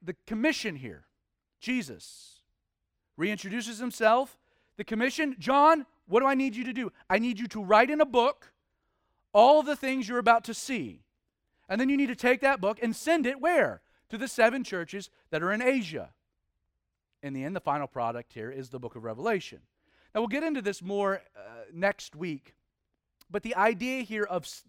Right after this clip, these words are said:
the seven churches seems to refer to more than just seven actual churches. It does, it refers to seven, but seven in biblical language is much broader than that. That, that there's a, a, a reason it's seven,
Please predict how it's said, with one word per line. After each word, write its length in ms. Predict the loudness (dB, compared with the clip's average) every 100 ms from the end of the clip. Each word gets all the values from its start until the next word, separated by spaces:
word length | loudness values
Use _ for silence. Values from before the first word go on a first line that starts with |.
| -4
the 140 | -4
seven 480 | -4 0 0 0 -6
churches 840 | -4 -4 -4 -8 -16 -18 -20 -20 _ _ _ _ _ _ _ _
seems 480 | -6 -4 -4 -8 -2
to 280 | 0 0
refer 480 | -2 -6 -4 -2 0
to 60 | 0
more 340 | 0 4 4
than 160 | 4 -6
just 260 | -8 -8 -8
seven 300 | 2 2 2
actual 400 | 0 -2 -2 -18
churches. 680 | -14 -12 -12 -14 -20 -20 -20 _ _ _
It 100 | 2
does, 340 | 8 8 8 2
it 80 | -10
refers 340 | -6 -4 -4
to 80 | -6
seven, 440 | 0 0 0 -10 _ _ _ _ _ _ _ _
but 140 | -8 -2
seven 380 | 6 6 6 0
in 180 | -2
biblical 460 | 0 -2 -2 -6 -2
language 760 | 0 0 -2 -4 -4 -10 -16 _ _ _ -12
is 160 | -12
much 340 | -8 -6 -6 0
broader 340 | 2 2 0
than 140 | -8
that. 220 | -14 -16 _ -8
That, 200 | -6 -6
that 120 | -6
there's 200 | -4 -2
a, 80 | 0 0
a, 120 | 0 _ _ -6
a 80 | -4
reason 540 | 2 2 2 0 -8
it's 160 | -10 -8
seven, 420 | -6 -6 _